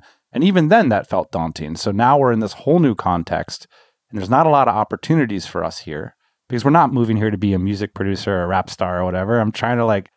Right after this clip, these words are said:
I'm just trying to, like, make some sales or do some back-end office stuff or whatever.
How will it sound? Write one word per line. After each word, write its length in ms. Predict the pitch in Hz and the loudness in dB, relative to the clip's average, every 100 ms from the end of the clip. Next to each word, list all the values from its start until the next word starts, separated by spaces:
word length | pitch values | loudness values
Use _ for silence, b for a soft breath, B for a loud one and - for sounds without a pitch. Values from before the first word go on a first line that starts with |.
| _ | _
I'm 80 | 113 | -4
just 160 | 135 - | -2 0
trying 220 | 135 131 | 2 2
to, 60 | |
like, 200 | 110 110 | 2 0
make 180 | 110 120 | 0 -2
some 140 | 123 110 | -4 -4
sales 560 | - 165 139 123 110 | 2 4 4 4 2
or 140 | 107 107 | 0 0
do 120 | 123 | -2
some 160 | 131 | 0
back-end 380 | 120 123 - 139 | 2 2 2 4
office 320 | 151 143 123 | 4 2 -2
stuff 320 | - 107 98 98 | -2 0 0 -2
or 80 | |
whatever. 520 | 98 113 120 104 95 | 0 2 2 2 -2